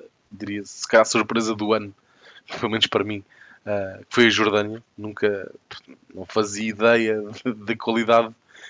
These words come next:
que havia por, por aqueles lados, qualidade futebolística, e, e apareceram jogadores muito, muito interessantes ali.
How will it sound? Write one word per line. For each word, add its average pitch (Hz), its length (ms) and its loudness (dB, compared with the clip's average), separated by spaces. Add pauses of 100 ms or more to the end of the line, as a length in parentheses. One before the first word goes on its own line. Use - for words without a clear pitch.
(120)
que 127 180 6
havia 117 280 2
por, 117 380 -2
por 120 160 2
aqueles 113 360 0
lados, 120 360 2
qualidade 110 360 0
futebolística, 117 720 -6 (560)
e, 104 340 -8
e 110 60 2
apareceram 101 720 -2 (100)
jogadores 104 380 -2
muito, 104 960 -4 (220)
muito 117 300 0
interessantes 113 560 0
ali. 113 340 2